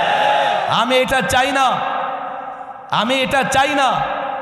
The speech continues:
এদেশ থেকে অমুককে বিতরণ করো, অমুককে দেশ থেকে বাধ্য করো। আমি এটাই চাই, এদেশ সবার জন্য একটা নিরাপদ দেশ হবে। কথা ঠিক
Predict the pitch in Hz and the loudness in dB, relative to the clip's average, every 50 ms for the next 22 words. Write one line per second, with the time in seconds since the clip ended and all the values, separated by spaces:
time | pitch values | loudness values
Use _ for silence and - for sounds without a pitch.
0 | - - - 180 233 240 269 262 202 - - - 269 208 226 247 247 269 285 277 | -8 -6 -2 -2 0 0 0 0 0 -2 -2 -2 0 0 2 2 2 2 2 2
1 | 277 277 269 262 240 208 254 247 254 247 247 247 233 185 247 247 233 226 190 147 | 2 2 0 0 0 0 0 2 2 2 2 0 0 0 2 2 2 2 2 0
2 | - - - - - - - - - 175 240 277 294 269 277 - - 269 247 - | 0 -2 -4 -4 -4 -4 -4 -2 0 2 4 4 4 2 2 2 0 0 0 0
3 | 247 262 - - - 254 226 190 226 196 220 240 196 170 190 233 - 226 233 220 | 0 0 0 0 0 0 0 0 2 2 2 2 2 0 0 0 0 2 2 2
4 | 214 180 139 - - - - - - - - - - 143 170 185 190 185 180 160 | 2 2 2 0 -4 -4 -6 -6 -8 -8 -6 -4 -2 0 2 2 4 2 2 2
5 | 240 254 269 262 196 - 233 226 214 190 156 120 127 - - - - - - - | 2 2 2 2 2 2 2 2 2 2 0 0 -2 -2 -2 -4 -6 -4 -2 0
6 | 185 202 196 233 220 196 - - - - 202 202 185 226 226 214 208 190 160 202 | 0 2 2 2 2 2 2 2 2 2 2 2 2 2 2 2 2 0 0 0
7 | 208 196 190 190 190 185 - 190 180 170 180 185 185 175 147 - 170 156 139 135 | 0 0 0 0 0 0 0 0 2 2 2 4 2 2 2 2 0 0 2 2
8 | 156 160 143 - 151 156 156 143 147 147 170 175 156 170 - - 175 165 | 2 2 2 4 2 4 4 2 2 2 2 2 4 4 4 4 2 2